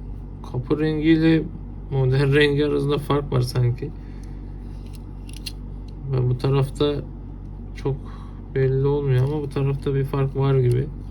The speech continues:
Yoksa güneş göre göre rengi mi açtı anlamadım. Böyle yapınca bir fark yok. Işıktan dolayı mı fark ediyor anlamadım. Arkası epey bir detaylı. Logomuz, far detaylarımız,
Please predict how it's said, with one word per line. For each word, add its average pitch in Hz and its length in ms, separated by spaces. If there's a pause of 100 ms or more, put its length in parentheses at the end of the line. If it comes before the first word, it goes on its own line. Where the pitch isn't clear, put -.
(800)
Yoksa - 160
güneş 131 420
göre 139 280
göre 135 320 (360)
rengi 127 300
mi 139 120
açtı 123 300
anlamadım. 120 640
Böyle 135 220
yapınca 143 420 (100)
bir - 60 (120)
fark 139 180 (100)
yok. 131 180 (1300)
Işıktan 139 540
dolayı 143 300
mı 135 80
fark 127 320
ediyor 127 200
anlamadım. 131 520 (680)
Arkası 139 640 (680)
epey 143 360
bir 139 120
detaylı. 131 520 (1120)
Logomuz, 131 680 (100)
far 131 220
detaylarımız, 127 840